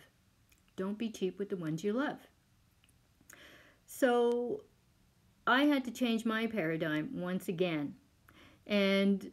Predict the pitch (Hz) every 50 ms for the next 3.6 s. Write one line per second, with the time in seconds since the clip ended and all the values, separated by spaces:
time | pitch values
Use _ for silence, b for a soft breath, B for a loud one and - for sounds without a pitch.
0 | - _ _ _ _ _ - 214 214 220 220 254 254 254 254 254 254 247 247 285
1 | 320 359 381 392 - 262 247 233 226 226 254 294 294 - 277 247 196 180 180 180
2 | 180 - - - - 202 202 196 190 190 185 185 - - - - - - - -
3 | 208 190 190 220 247 254 196 170 165 160 180 -